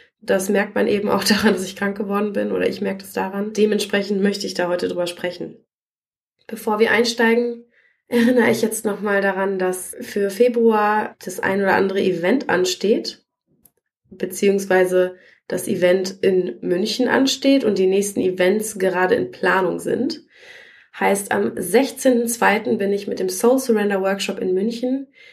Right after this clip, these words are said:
Der Link ist in den Shownotes natürlich zu finden, wenn du aus München kommst und gerne daran teilnehmen möchtest. Bis jetzt sind noch ein paar Plätze frei. Kannst du sehr gerne mal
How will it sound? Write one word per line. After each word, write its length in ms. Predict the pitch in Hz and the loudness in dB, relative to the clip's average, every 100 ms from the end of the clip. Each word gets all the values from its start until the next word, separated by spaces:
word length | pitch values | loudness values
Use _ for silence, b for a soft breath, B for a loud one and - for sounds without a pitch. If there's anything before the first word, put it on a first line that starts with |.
| b - | b 0
Der 100 | 190 | 2
Link 280 | 220 277 | 4 2
ist 280 | - 214 - | -2 -6 -8
in 260 | - 220 202 | -4 -2 0
den 160 | 190 | -2
Shownotes 720 | 190 - 247 254 240 240 - - | -2 2 4 6 4 2 -4 -6
natürlich 640 | 208 - 214 202 202 - | -6 -2 0 0 -4 -8
zu 140 | - | -8
finden, 560 | 190 208 208 208 202 208 b b b b | -6 -4 -4 -6 -10 -12 b b b b
wenn 180 | - 196 | -2 0
du 100 | 196 | 2
aus 140 | - 208 | 0 0
München 360 | 208 - 202 | -2 0 -4
kommst 560 | - 196 220 196 - - | -4 -4 -4 -6 -8 -4
und 400 | 190 185 185 - | 0 0 -2 -4
gerne 300 | 220 208 214 | 0 2 4
daran 200 | 202 196 | 2 2
teilnehmen 360 | 196 202 196 190 | 0 0 0 -2
möchtest. 520 | 196 - 190 - - b b _ _ | -4 -6 -8 -8 -14 b b _ _
Bis 200 | - 208 | -2 2
jetzt 200 | 240 247 | 2 2
sind 100 | 226 | 2
noch 100 | 220 | 2
ein 120 | 196 | 2
paar 160 | 190 202 | 0 -2
Plätze 240 | 202 196 | -4 -8
frei. 520 | - - 185 254 - - _ - | -10 -4 0 0 -2 -10 _ -6
Kannst 260 | 214 214 | -4 -2
du 60 | 208 | -2
sehr 180 | 196 190 | 0 0
gerne 260 | 190 190 | 0 0
mal 340 | 185 180 175 | 0 0 -2